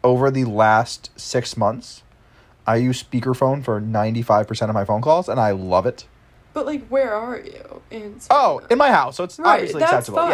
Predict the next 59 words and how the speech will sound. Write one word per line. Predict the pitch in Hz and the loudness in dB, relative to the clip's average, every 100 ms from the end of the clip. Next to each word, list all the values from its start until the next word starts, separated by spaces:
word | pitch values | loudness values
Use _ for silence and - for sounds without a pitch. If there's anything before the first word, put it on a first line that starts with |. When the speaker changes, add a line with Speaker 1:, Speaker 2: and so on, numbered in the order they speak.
| 190 | -2
Speaker 1:
Yes, | |
Speaker 2:
I | 226 247 | -6 -4
Speaker 1:
yes. | 262 | -4
Speaker 2:
respect | - 330 311 | -4 -8 -8
that. | - - - | -14 -18 -8
Speaker 1:
I | 170 | -4
get | 147 101 | -2 -4
it. | - - | -4 0
But, | 208 - | 2 2
like, | 226 202 - - | -2 -2 -4 -6
I | 170 | -4
can | 196 214 | -4 -2
understand | 208 208 214 220 165 | -4 -4 -6 -6 -4
being | 156 | -6
in | 160 | -6
habit | 151 160 180 107 - | -2 0 0 -2 -6
and | |
maybe | 123 131 127 | -6 -6 -4
getting | 127 | -6
a | 123 | -4
phone | 143 185 | -4 -4
call. | 123 98 92 92 _ _ _ _ - | -2 -2 -2 -6 _ _ _ _ -2
Um, | 113 107 - | 0 0 0
now, | 147 123 - _ - | 0 0 -2 _ -10
not | - 160 151 | 0 0 0
for | 135 | -4
me, | 165 143 | -4 -2
but | 117 | -4
maybe | 107 131 117 | -4 -4 -4
an | 110 | -4
older | 135 123 | -4 -4
person | 110 117 104 98 | -6 -6 -8 -12
who, | 95 160 | -10 -8
Speaker 2:
Yeah. | 190 - - 95 90 120 - _ _ _ _ - | -6 -8 -8 -6 -6 -10 -18 _ _ _ _ -6
Speaker 1:
uh, | |
um, | 110 104 98 _ _ _ _ - | -2 -2 -4 _ _ _ _ -4
what | 156 170 - - - - | 0 0 0 -2 -4 -10
<laughs> | - - | -16 -8
Speaker 2:
I | 339 | -6
know | 339 370 | -2 -2
this | 359 339 | -4 -8
is, | 320 | -6
like, | 262 269 262 | -4 -4 -4
I'm | 247 254 | -8 -6
being | 247 269 240 | -6 -6 -8
picky, | 208 233 233 - | -8 -10 -10 -14
but, | - - - | -10 -6 2
Speaker 1:
No, | 196 285 294 | 4 4 2
Speaker 2:
you | |
know, | - | 0
I | 196 | -4
Speaker 1:
it's | 208 | 2
Speaker 2:
said | 233 | 4
Speaker 1:
not | 262 | 4
Speaker 2:
what | |
I | - | 2
Speaker 1:
being | 214 | -2
Speaker 2:
said. | 240 233 | 2 0
Speaker 1:
picky. | 143 117 | 0 -8